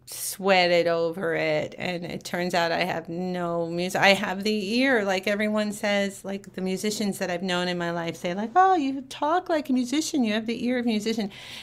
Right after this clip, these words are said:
It doesn't come out. If I try to play, it doesn't <laughs> come out. The clunk. Yeah.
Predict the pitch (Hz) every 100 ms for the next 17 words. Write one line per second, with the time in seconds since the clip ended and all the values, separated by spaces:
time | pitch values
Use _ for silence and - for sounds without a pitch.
0 | - 202 233 233 247 240 220 196 190 143
1 | - - _ _ _ _ _ 190 202 208
2 | 208 214 208 208 - 196 170 165 160 185
3 | 214 220 294 277 214 240 202 220 220 -
4 | - _ - - - - - - - -
5 | 208 - 285 302 247 208 - - - _
6 | _ _ _ _ _ _ _ _ _ _
7 | _ _ _ _ _ _ _ _ - 214
8 | 196 170 170